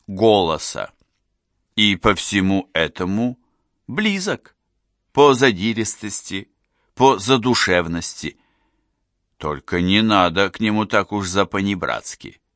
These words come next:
Свой да не свой. Но чисто формально, я же о внешних признаках только. Вот, например, есть у вас опция,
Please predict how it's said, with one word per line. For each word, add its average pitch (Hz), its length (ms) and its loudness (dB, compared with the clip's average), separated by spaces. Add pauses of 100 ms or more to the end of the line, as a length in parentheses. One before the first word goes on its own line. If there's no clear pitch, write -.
(580)
Свой 185 580 4
да 175 160 -2
не 190 160 -2
свой. 62 540 -10 (1080)
Но 117 220 4
чисто 113 320 0
формально, 113 580 2 (540)
я 175 160 2
же 170 120 4
о 175 40 4
внешних 175 460 0
признаках 80 520 -4
только. - 440 -10 (720)
Вот, 160 260 2
например, 107 640 4
есть 143 380 -4
у 95 80 0
вас 101 320 2
опция, 92 720 0